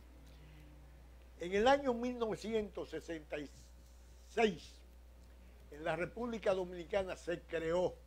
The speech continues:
un órgano que se llamó Consejo Estatal del Azúcar, que sustituyó lo que se llamó la Corporación Azucarera Dominicana.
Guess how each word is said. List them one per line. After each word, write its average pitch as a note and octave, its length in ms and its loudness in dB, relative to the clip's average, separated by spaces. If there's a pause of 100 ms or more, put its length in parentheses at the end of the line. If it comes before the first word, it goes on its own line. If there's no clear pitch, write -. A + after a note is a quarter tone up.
(1300)
un G3 340 -2
órgano E3 760 4
que C3 140 -14
se D3 160 -8
llamó D3+ 320 -4
Consejo E3+ 500 -4
Estatal D3+ 580 -4
del C3+ 200 -10
Azúcar, A#2 600 -12 (880)
que D3 140 -6
sustituyó F#3 760 2
lo A3 180 4
que E3 100 -6
se E3+ 140 -2
llamó F3 300 -2
la F#3+ 160 0
Corporación E3+ 800 -4
Azucarera E3 720 -4
Dominicana. C3+ 1120 -10